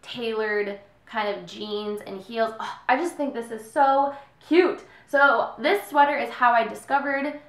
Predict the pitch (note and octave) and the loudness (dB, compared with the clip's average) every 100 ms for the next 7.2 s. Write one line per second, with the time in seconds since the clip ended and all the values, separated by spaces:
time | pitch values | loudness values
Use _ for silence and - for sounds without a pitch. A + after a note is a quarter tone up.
0 | - - D#4+ D#4 D#4 D#4 C#4 C#4 A3+ C4+ | -18 -8 -4 -4 0 2 2 0 -2 -4
1 | B3 A3 A#3 A3+ - A3+ A3+ A#3+ - - | 2 4 4 4 2 -4 -4 -6 -8 -12
2 | - - B3+ C4 A#3 G3 F#3 - G#3 F#3+ | -20 -8 0 2 2 2 0 -2 0 0
3 | G3+ G3+ G#3 G#3 G3+ G3 G3+ - G#3+ G#3+ | 6 8 8 6 2 -2 -4 -8 -10 -10
4 | C#4+ - D4+ E4+ E4+ - _ _ _ _ | -10 -4 0 0 0 -8 _ _ _ _
5 | _ _ _ C4 B3+ A#3 C4 C#4 D4+ B3+ | _ _ _ -2 2 2 4 4 4 0
6 | C4+ A3+ - A#3+ A3 F#3 - C4 C4+ C4 | -4 -4 -2 -2 0 -4 -6 -8 -4 -2
7 | C4 C4 | 0 0